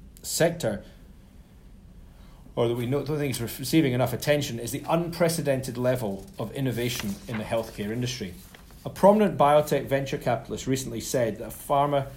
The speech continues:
C E O and board who think buying another pharma company is the right way forward should be marched out the door immediately, as they are missing the unprecedented innovation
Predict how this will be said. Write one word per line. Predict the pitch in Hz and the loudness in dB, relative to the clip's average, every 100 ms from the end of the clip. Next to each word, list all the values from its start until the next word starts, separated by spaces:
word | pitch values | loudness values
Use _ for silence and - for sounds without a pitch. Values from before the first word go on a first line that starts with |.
| - - | -18 -12
C | - 151 | -4 0
E | 143 | 2
O | 135 | 2
and | 127 | 0
board | 123 117 101 | 0 0 0
who | 120 | -4
think | 117 135 113 | -4 -4 -2
buying | 123 123 123 | 0 2 2
another | 120 131 | 2 2
pharma | 131 135 127 127 | 2 0 0 0
company | 123 113 104 104 | -4 -4 -4 -6
is | 101 | -6
the | 107 | 0
right | 120 123 | 0 0
way | 120 | -2
forward | - 123 107 95 - - - | -2 0 0 -4 -10 -20 -20
should | - 123 | -8 -6
be | 113 | -4
marched | 110 123 127 - | 2 4 4 2
out | 117 117 | -4 -4
the | 101 | -6
door | 120 110 107 | -2 -2 -2
immediately, | 110 107 98 98 87 82 - - - - - | -4 -6 -6 -10 -12 -16 -16 -20 -20 -20 -12
as | 110 120 | -8 -4
they | 117 | -2
are | |
missing | 117 147 170 147 | 2 0 0 -2
the | 113 127 | -2 -2
unprecedented | 147 143 143 135 123 120 113 110 - | -4 -2 0 0 -2 -6 -6 -10 -8
innovation | 127 127 120 110 107 | -6 -4 -4 -6 -6